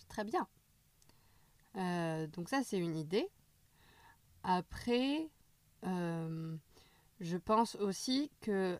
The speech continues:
la grammaire en français, c'est vraiment, vraiment important. Donc, euh, il faut, euh, pas hésiter à se plonger dedans et à travailler la conjugaison et, et les règles.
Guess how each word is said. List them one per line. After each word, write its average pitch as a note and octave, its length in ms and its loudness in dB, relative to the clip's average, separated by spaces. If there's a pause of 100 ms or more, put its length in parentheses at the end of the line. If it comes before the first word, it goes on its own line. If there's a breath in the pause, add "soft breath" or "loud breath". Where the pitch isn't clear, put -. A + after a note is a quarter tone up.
la F#3+ 160 0
grammaire G3+ 440 2
en G3 100 2
français, F#3+ 420 0
c'est F3 280 -2 (260)
vraiment, G#3 560 2 (140)
vraiment F#3 380 2
important. F#3 440 -2 (420 loud breath)
Donc, - 380 -4 (140)
euh, E3+ 360 -2
il F3 140 -2
faut, E3+ 460 0
euh, D#3+ 240 -4 (360)
pas A3 160 4
hésiter A3 600 2 (100)
à E3+ 180 -4
se - 160 -8
plonger G#3 560 0
dedans F#3 340 2 (760 soft breath)
et F3 100 2
à D#3+ 80 0
travailler F#3+ 600 2
la E3+ 120 4
conjugaison F3+ 1160 0
et, D#3 260 -2 (540 soft breath)
et F3+ 100 -2
les E3 140 2
règles. G#3 480 2